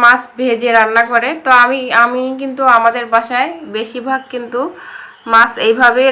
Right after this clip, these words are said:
রান্না করি, ভেজে আমরা কমই রান্না করি। তো যেদিন মেয়েরা বায়না করে শুধু সেই দিনে আমি মাছটা just ভেজে ভুনা করে দেই। তো দেখো মাছের ডিমগুলো দিয়ে দিচ্ছি আমি।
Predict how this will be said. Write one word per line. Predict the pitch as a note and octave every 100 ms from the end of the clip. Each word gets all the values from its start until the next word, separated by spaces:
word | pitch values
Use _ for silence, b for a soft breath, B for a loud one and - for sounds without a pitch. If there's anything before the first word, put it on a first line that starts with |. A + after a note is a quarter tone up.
| B3
রান্না | A3+ A3+ A#3+
করি, | A#3+ D#4+ C#4+
ভেজে | B3+ G#3+ A3 A3
আমরা | A3+ A3 A#3 A#3
কমই | G#3+ A3+ B3
রান্না | A3+ G#3+ G#3+
করি। | G#3+ D#4 F4+ -
তো | A#3 A#3
যেদিন | A3 A#3+ A#3+
মেয়েরা | A3+ A3 A3 A3
বায়না | A3 G#3 G#3
করে | G#3+ C4
শুধু | B3+ A3+ -
সেই | A3 G#3
দিনে | A3 A3+ A3+
আমি | B3 D#4+
মাছটা | G#3+ G#3 - G#3 - G#3
just | G#3 - - F#3+
ভেজে | G#3 G#3+ A3+
ভুনা | A3+ G3 F#3+
করে | G3 G3
দেই। | A3 E4 - B B B B B _
তো | B3 A#3
দেখো | B3 C#4 C4+
মাছের | A#3 B3 A#3+
ডিমগুলো | B3 B3 A#3 A#3+ A#3+
দিয়ে | A#3+ A3
দিচ্ছি | A3 A3 B3+ A#3+
আমি। | B3+